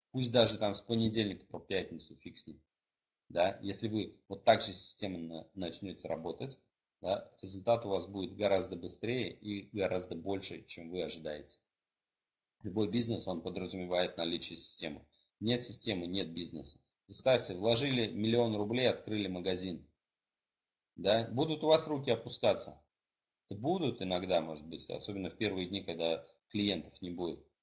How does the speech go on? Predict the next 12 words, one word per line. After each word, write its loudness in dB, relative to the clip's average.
Будете 2
от 4
этого 0
магазин 4
закрывать? -2
Да -2
нет. 0
Вы -4
будете -2
там, 4
э, 4
пахать, 6